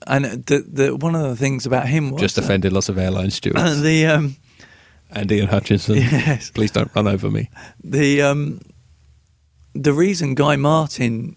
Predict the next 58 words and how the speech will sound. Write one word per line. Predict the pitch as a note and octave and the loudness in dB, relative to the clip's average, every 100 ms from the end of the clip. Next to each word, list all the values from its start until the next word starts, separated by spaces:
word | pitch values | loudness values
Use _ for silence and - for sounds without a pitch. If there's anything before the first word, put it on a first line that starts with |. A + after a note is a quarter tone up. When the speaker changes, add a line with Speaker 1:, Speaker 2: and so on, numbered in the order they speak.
| - | -14
Speaker 1:
features | - F#3 F#3 B2 | -2 -2 0 -2
so | - B2+ | -2 -2
heavily | A2+ D#3 C3 C#3+ | 0 0 0 0
is | C3+ | -2
he | B2+ D#3+ | 2 2
was | D3+ C#3 | 2 0
the | |
one | C3+ C3 | 0 0
who | C3 | 0
just | C3 C3+ C#3 | 0 0 2
let | C#3 D#3+ | 0 0
the | D3 | -8
cameras | A2+ C#3+ C3 B2 G#2+ | -4 -2 -2 -4 -8
roll. | C3 B2 D3+ C3 - _ _ _ - - | -6 0 0 0 -8 _ _ _ -20 -8
Like, | C#3 C3 | -4 0
Speaker 2:
Yeah. | A2+ F2 | 0 0
Speaker 1:
the, | F2 C3+ | -2 -4
the | C3 C#3 | -2 0
others, | C#3+ C#3 | 0 -2
I | B2+ | -2
think, | B2 C3+ | -4 -6
were | C3+ | -4
a | A#2+ | -4
bit | C#3 - - _ | -4 -6 -10 _
less | B2+ B2 A#2+ - | 0 0 0 -4
interested | C3 B2+ C3+ B2 - - | -2 -2 0 -2 -6 -6
in | A#2 | -6
having | A2 B2 A#2+ A#2+ | -2 0 0 0
interviews | C#3 A#2+ A#2+ A#2+ A2 | 0 -2 0 0 2
done, | B2+ A#2+ | 0 0
and | B2 | 2
they | B2 | 2
didn't | B2+ C#3 | 2 0
quite | - B2 | -2 -2
like | C#3 C3 B2 | 0 0 -2
it | - | -6
so | - C3 | -4 0
much. | A#2+ G#2+ - - _ | 2 0 -6 -16 _
Speaker 2:
Yeah. | A2 G#2 E2+ - _ - | 0 2 0 -4 _ -4
Speaker 1:
Um, | B2+ A#2+ A#2+ A2+ - _ _ _ _ _ - | 0 0 -2 -6 -12 _ _ _ _ _ -4
and, | B2+ | -2
and | A#2+ C3 | 0 0
I | B2+ | -2
think | B2+ D3 | -2 -2
it | - | -2
just | A#2 A#2+ | -2 -4
came | - C3 B2 | 0 0 2
down | B2+ B2 | 0 0
to | A#2 | -2
the, | A2+ A#2+ D3 | -2 -2 -2
the | D3 | -4
Speaker 2:
Uh, | C3 | -2
Speaker 1:
s- | C3 | -2
Speaker 2:
Martin | C3 C3+ - G2 | 0 0 0 0
just | G#2 | 0
doesn't | G#2+ G2+ | 0 -2
care. | - G#2+ E2+ | -2 -2 -2
Speaker 1:
Yeah, | D#3 D3 | -2 -2